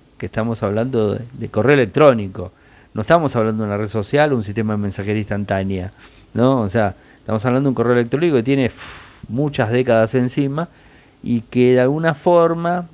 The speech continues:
cada vez las personas, y las más jóvenes más todavía, las están dejando de lado. Así que medio, medio extraño. ¿Será una broma? ¿Será verdad?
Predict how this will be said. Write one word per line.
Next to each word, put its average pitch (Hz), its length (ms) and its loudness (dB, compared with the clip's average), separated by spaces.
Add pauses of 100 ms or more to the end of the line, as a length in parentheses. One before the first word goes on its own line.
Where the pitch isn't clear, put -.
(140)
cada 107 260 0
vez 123 400 -2
las 101 160 -8
personas, 117 580 -4
y 104 100 -10
las 98 160 -4
más 107 180 -4
jóvenes 113 380 -2
más 110 360 -4 (100)
todavía, 139 500 0 (460)
las 117 220 0
están 139 240 -2
dejando 127 340 0
de 113 80 0
lado. 139 340 -4 (540)
Así 196 300 -8
que 196 300 2
medio, 135 520 2
medio 113 640 -2 (460)
extraño. 104 1000 -2
¿Será 127 220 -4
una 147 140 2
broma? 131 380 0
¿Será 104 220 -2
verdad? 120 400 0